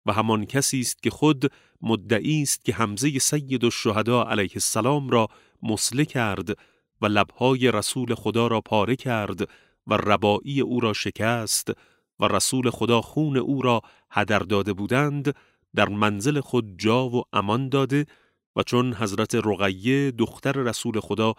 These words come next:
به اصحابی که در پی او می‌گشتند، جای او را در خانه نشان داد، آنقدر چوبهٔ جهاز شتر به آن بضعهٔ رسول الله زد که بر اثر آن مریض شده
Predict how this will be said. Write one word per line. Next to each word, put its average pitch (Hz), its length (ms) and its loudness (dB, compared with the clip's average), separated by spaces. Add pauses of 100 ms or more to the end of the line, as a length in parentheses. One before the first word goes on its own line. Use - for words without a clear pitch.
(360)
به 107 80 6
اصحابی 123 500 0
که 120 140 -2
در 104 180 0
پی 143 280 -2
او 147 200 -2
می‌گشتند، 123 840 -2 (380)
جای 107 300 4
او 143 240 -2
را 127 160 2
در 107 180 0
خانه 98 400 -2
نشان 95 440 -4
داد، 131 460 0 (460)
آنقدر 127 840 0
چوبهٔ 131 640 -2
جهاز 110 480 -2
شتر 135 580 -2 (400)
به 107 80 -2
آن 123 340 0
بضعهٔ 107 580 0
رسول 110 380 -2
الله 104 380 0
زد 127 260 -2
که 139 200 0 (400)
بر 101 140 2
اثر 98 320 -2
آن 104 160 -2
مریض 101 420 -4
شده 139 400 0